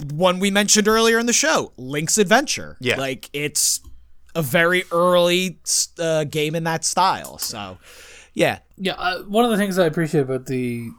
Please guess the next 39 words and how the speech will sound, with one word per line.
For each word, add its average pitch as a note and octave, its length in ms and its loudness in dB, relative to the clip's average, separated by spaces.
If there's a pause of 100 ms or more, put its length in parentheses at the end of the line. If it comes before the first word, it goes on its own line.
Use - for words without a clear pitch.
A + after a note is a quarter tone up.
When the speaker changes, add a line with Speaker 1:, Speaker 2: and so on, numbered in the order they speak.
(160)
Speaker 3:
the B2 60 -10
game C3 560 -6
was, C3 760 -6
like, C#3 220 -10
its C3 120 -8
approach C3+ 520 -4
to C3+ 100 -4
narrative. C3+ 520 0
Speaker 2:
Mm-hmm. B2 280 -6 (300)
Speaker 3:
It, G3 480 -4
it A#3+ 80 0
was G#3+ 160 0
telling A#3+ 280 4
a G3+ 40 4
story E3 680 2
inside C3+ 460 -4
the A#2+ 100 -6
game A#2+ 300 -6
in A#2+ 60 -6
a A#2 60 -6
way A#2 180 -4
that A#2 240 -8
I A#2+ 40 -10
don't A#2 200 -10
think B2+ 160 -12
games A#2 400 -8
really A#2 260 -8
were A2+ 140 -8
doing A2+ 320 -8
back G2+ 220 -16
then, F2+ 240 -16 (420)
but C#3 180 2
games B2+ 320 -2
very B2 180 -2
much A#2+ 280 -8
do A2+ 180 -6
now. G#2 380 -10 (120)
Speaker 2:
Mm. G#2+ 300 -14 (420)
Speaker 3:
Um, A2+ 380 -12